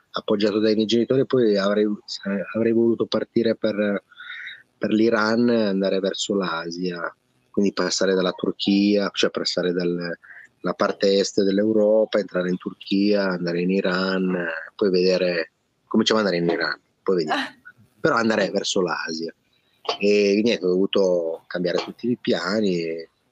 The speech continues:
Speaker 1: sì, e mi piacerebbe poter, eh,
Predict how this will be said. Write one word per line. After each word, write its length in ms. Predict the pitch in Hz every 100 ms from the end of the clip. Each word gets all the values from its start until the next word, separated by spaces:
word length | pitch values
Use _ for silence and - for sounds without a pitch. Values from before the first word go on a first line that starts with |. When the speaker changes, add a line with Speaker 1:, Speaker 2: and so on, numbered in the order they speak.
| _ _
Speaker 1:
sì, 320 | - 147 98 - - - _ _
e 640 | 113 110 107 107 104 98 - _ _ _ _ _ _
mi 160 | 127 127
piacerebbe 880 | 139 127 147 131 131 131 151 139 -
poter, 500 | 120 - 127 117 110
eh, 400 | 117 113 104